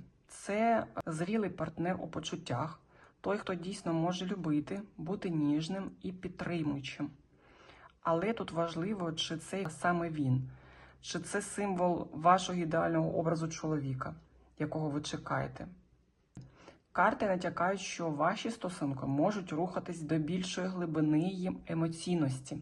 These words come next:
Але поки ви на етапі перевірки, наскільки це справді він. Висновок можна зробити такий. Є сильний потенціал любові, але потрібна ясність і підтвердження його щирості.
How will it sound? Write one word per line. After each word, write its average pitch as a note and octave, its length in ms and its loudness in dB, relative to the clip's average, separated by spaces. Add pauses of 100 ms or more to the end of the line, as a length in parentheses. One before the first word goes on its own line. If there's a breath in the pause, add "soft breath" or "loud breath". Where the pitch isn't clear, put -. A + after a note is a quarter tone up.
(680 loud breath)
Але F3+ 220 8
поки G3 640 0
ви F3+ 460 2
на F3 360 4
етапі F3 380 0
перевірки, D3+ 720 0 (360 loud breath)
наскільки F3+ 600 -2
це D#3+ 180 -6
справді E3+ 580 2
він. D3 440 2 (1600 loud breath)
Висновок F3 640 2
можна E3 260 6
зробити E3+ 460 2
такий. F#3 600 0
Є G3 180 2
сильний G3 420 0
потенціал G3+ 600 2
любові, D3+ 480 2
але D#3+ 340 2
потрібна D#3 480 0
ясність D#3 680 2 (160)
і F#3+ 320 0
підтвердження E3 640 2
його D3+ 300 2
щирості. D3+ 680 0